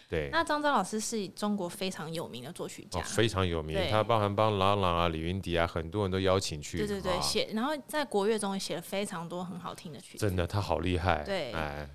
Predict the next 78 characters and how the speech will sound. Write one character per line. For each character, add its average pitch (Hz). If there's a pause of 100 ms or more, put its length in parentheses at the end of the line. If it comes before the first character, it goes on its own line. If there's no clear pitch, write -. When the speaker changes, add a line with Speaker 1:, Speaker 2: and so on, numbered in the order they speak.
(160)
Speaker 2:
所 254
以 277
这 311
首 254
曲 202
子 180
其 196
实 190
我 185
一 262
直 190
都 185
很 196
喜 -
欢。 - (300)
Speaker 1:
是。 90
Speaker 2:
其 294
实 370
我 247
心 247
中 240
一 247
直 214
都， 208 (140)
就 226
是 220
以 208
前 202
都 247
一 -
直 220
觉 196
得， 196
哦， 190
如 226
果 285
有 175
一 196
天 196
可 202
以 190
跟 196
乐 208
团 175
协 170
奏， 160 (160)
希 214
望 202
我 170
可 175
以 180
选 160
这 -
一 120
首。 -
其 208
实 320
我 240
那 240
时 233
候 208
内 220
心 202
就 190
有 165
这 180
样 180
觉 -
得。 -
Speaker 1:
所， -
所， 156
所 190
以， 135
然 113
后 151
不 -
小 85
心 113